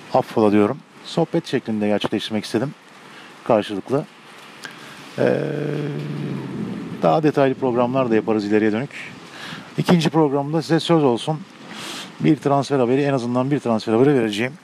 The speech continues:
Sadece görme engelli, e, Fenerbahçeli kardeşlerime.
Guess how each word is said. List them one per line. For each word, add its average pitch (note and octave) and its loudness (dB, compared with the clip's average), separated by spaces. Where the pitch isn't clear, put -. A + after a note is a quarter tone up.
Sadece C3 4
görme A#2 2
engelli, A2+ 0
e, - -8
Fenerbahçeli A#2 2
kardeşlerime. A2+ 0